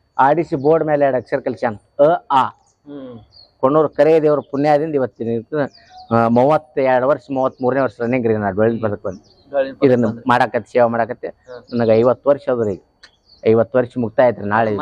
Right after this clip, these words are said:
Speaker 2: ಐವತ್ತು ವರ್ಷ ಆದಂಗ ಅನ್ಸದೇ ಇಲ್ಲ ಅಲ್ರಿ
Speaker 1: ಹಾ.
Speaker 2: ಸರ್? ಏನ್
Speaker 1: ಶರೀರ ಸಂಪತ್ತು ಕೊಟ್ಟಾನ ದೇವ್ರ.
Speaker 2: ಕೊಟ್ಟಾನ್ರಿ.
Speaker 1: ಸಂಪತ್ತು ಕೊಟ್ಟ.
Speaker 2: ಎಲ್ಲ ಕೊಟ್ಟಾನ್ರಿ, ನೀವು ಸುಳ್ಳಲ್ರಿ. ದೇವ್ರ ನಿಮ್ಗ, ಆ, ನಿಮ್ಗ ಸಾಕ್ ಅಂದ್ರೆ ಬ್ಯಾಡ, ಈಗ ಸಾಕ್, ಇಲ್ಲಿಗೆ ಸಾಕ್ ಅನ್ನೋ ಅಷ್ಟು ನಿಮ್ಗ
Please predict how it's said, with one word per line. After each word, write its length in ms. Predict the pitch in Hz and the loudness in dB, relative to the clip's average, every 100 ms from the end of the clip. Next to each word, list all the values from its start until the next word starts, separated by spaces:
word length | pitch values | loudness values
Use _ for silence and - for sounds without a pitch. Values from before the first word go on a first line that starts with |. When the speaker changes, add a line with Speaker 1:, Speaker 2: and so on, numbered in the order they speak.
| 156 | -6
Speaker 2:
ಐವತ್ತು 320 | 139 185 196 | -6 -6 -8
ವರ್ಷ 160 | 208 202 | -8 -6
ಆದಂಗ 180 | 165 185 156 | -6 -6 -10
ಅನ್ಸದೇ 340 | 143 180 180 | -8 -4 -2
ಇಲ್ಲ 120 | 160 | 0
ಅಲ್ರಿ 160 | 147 143 | -4 0
Speaker 1:
ಹಾ. 280 | 123 139 131 | 0 2 0
Speaker 2:
ಸರ್? 140 | 151 | -4
ಏನ್ 540 | 170 190 196 175 160 - _ - - 170 - | -8 -10 -8 -6 -6 -10 _ -18 -10 -10 -6
Speaker 1:
ಶರೀರ 300 | 151 156 175 | -2 0 2
ಸಂಪತ್ತು 440 | 143 139 127 - - | 0 -2 -2 -2 -2
ಕೊಟ್ಟಾನ 320 | 120 - 95 | -6 -6 -8
ದೇವ್ರ. 320 | 90 107 98 85 _ _ | -2 0 0 -2 _ _
Speaker 2:
ಕೊಟ್ಟಾನ್ರಿ. 640 | 135 - 143 120 120 220 | -14 -8 -10 -10 -14 -6
Speaker 1:
ಸಂಪತ್ತು 340 | 143 - - - | -4 -4 -8 -16
ಕೊಟ್ಟ. 140 | - | -12
Speaker 2:
ಎಲ್ಲ 160 | - 202 | -4 -2
ಕೊಟ್ಟಾನ್ರಿ, 420 | 202 190 170 143 | 0 -2 -8 -10
ನೀವು 160 | 131 123 | -12 -12
ಸುಳ್ಳಲ್ರಿ. 640 | 165 202 190 170 185 220 _ _ 120 | -4 0 2 0 -4 -6 _ _ -4
ದೇವ್ರ 280 | 151 190 190 | 2 2 2
ನಿಮ್ಗ, 340 | 190 185 175 170 156 143 135 131 120 _ _ _ _ 120 | -4 -6 2 2 4 2 2 0 -4 _ _ _ _ -2
ಆ, 80 | 123 | 0
ನಿಮ್ಗ 320 | 131 143 135 131 127 | 0 -4 4 4 4
ಸಾಕ್ 440 | 123 139 139 175 165 | 2 0 2 2 -2
ಅಂದ್ರೆ 240 | 160 208 - - 120 | -2 -2 -4 -16 -20
ಬ್ಯಾಡ, 320 | 123 139 180 208 202 - | -6 -2 2 2 0 -6
ಈಗ 140 | 165 165 | -12 -14
ಸಾಕ್, 380 | - 127 185 214 | -4 -2 -2 -4
ಇಲ್ಲಿಗೆ 300 | 208 208 214 | -4 -2 0
ಸಾಕ್ 300 | 160 185 196 | 0 0 -2
ಅನ್ನೋ 340 | 196 202 - | -6 -8 -8
ಅಷ್ಟು 260 | 143 - 226 | -10 -6 -4
ನಿಮ್ಗ 220 | 214 208 | -4 -4